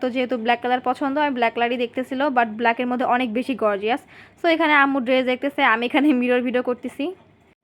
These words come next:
ড্রেস তো আর পছন্দ হলো না। Then চলে আসলাম জুতার দোকানে। আম্মু বললো, "জুতাই কিনে নাও, because মনটা আমার খুব বাজেভাবে ভেঙে গেছে।"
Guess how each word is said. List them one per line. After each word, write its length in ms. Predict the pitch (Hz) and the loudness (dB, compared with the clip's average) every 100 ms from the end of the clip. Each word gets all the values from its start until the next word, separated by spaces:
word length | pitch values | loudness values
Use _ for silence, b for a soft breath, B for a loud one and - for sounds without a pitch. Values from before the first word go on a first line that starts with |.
| - | -6
ড্রেস 320 | 277 254 285 302 | -2 2 2 4
তো 80 | 302 | 2
আর 80 | |
পছন্দ 360 | 294 285 294 269 | 2 0 -2 -2
হলো 200 | 277 269 | 0 2
না। 180 | 269 311 | 2 2
Then 200 | 254 254 | 2 -2
চলে 160 | 254 | 0
আসলাম 520 | 254 - 262 269 262 240 | 0 0 -2 -2 -4 -4
জুতার 340 | 254 262 240 | -2 2 2
দোকানে। 360 | 233 254 254 294 | 0 -2 -4 -2
আম্মু 240 | 240 240 | -2 -2
বললো, 240 | 233 247 | 0 0
"জুতাই 340 | 247 254 262 269 | 0 0 0 0
কিনে 240 | 262 247 | -2 -4
নাও, 220 | 233 254 | 0 0
because 360 | 320 254 233 226 | -2 -2 -2 -2
মনটা 300 | 226 233 240 | -2 0 0
আমার 160 | 233 240 | 2 0
খুব 160 | 269 | 0
বাজেভাবে 440 | 214 220 220 233 240 | 2 2 2 -2 -2
ভেঙে 280 | 226 226 220 | -2 -4 -4
গেছে।" 320 | 220 254 | -6 -6